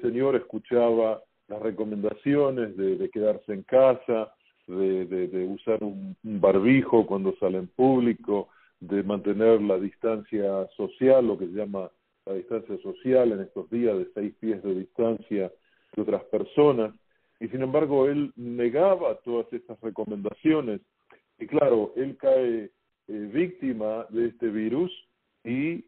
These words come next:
eh, cuando, eh, desafortunadamente muere y va al cielo, le reclama a Dios por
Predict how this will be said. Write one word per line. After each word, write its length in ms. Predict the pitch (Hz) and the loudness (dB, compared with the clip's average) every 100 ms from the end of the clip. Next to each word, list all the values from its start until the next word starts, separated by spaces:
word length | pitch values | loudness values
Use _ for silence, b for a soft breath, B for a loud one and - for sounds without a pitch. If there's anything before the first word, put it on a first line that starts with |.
| - | -4
eh, 320 | 110 107 98 | -2 0 -2
cuando, 1000 | - 117 110 110 107 107 107 107 107 98 95 _ _ _ _ - | 2 2 2 -2 -2 0 2 2 0 -2 -10 _ _ _ _ -8
eh, 340 | 107 104 101 | -6 -4 -4
desafortunadamente 1160 | 104 113 117 120 113 120 120 123 123 135 131 120 | -6 -4 -6 -4 -6 -4 -2 -2 -2 -6 -2 -2
muere 340 | 117 135 147 | 0 0 0
y 80 | 123 | 0
va 360 | 113 123 117 117 - | 2 4 4 0 -2
al 240 | 107 107 107 | -4 -4 -6
cielo, 400 | - 202 175 117 113 | -6 -2 0 0 -2
le 100 | 110 | -4
reclama 560 | 120 120 180 233 226 135 | -4 -2 -2 -2 -2 -4
a 60 | |
Dios 280 | 104 110 110 - | -2 -2 -4 -6
por 180 | 107 | -10